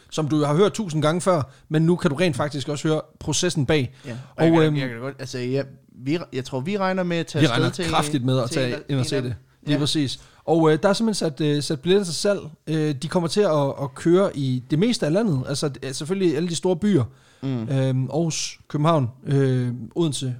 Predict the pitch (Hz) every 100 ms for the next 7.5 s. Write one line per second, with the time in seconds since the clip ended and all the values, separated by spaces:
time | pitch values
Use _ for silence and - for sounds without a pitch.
0 | - 160 160 156 120 - _ 143 143 143
1 | 120 139 135 196 131 - _ _ _ -
2 | 151 151 147 143 143 214 - 165 190 226
3 | 240 - - 175 190 - 147 139 135 143
4 | 139 - 247 - - 156 143 220 170 160
5 | 147 202 214 185 - 123 107 - - 220
6 | 175 135 143 131 156 131 139 139 147 156
7 | 190 165 135 175